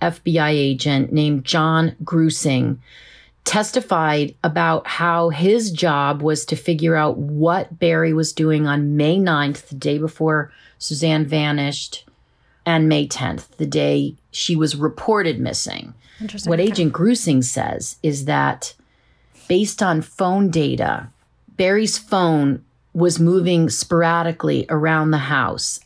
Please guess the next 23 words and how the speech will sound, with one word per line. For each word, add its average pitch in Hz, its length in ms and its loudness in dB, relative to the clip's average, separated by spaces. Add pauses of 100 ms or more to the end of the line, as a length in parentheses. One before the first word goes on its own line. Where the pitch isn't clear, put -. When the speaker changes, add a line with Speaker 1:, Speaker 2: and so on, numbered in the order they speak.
Speaker 1:
after 147 400 -2
two 160 280 -2
forty-four 151 1080 -2 (380)
when 151 160 2
he 147 220 2
came 156 300 0
home 135 320 2
that - 220 -6
day. - 440 -8 (1000)
Grusing 175 500 2
said 151 560 0
in 160 440 2
the 151 440 2
arrest 156 460 -2
affidavit 139 920 -2
that 151 260 -2
that 160 280 0
showed 151 320 -2
that 147 120 -4
he 165 180 -2
was 151 220 -2
most 160 500 0
likely 160 500 0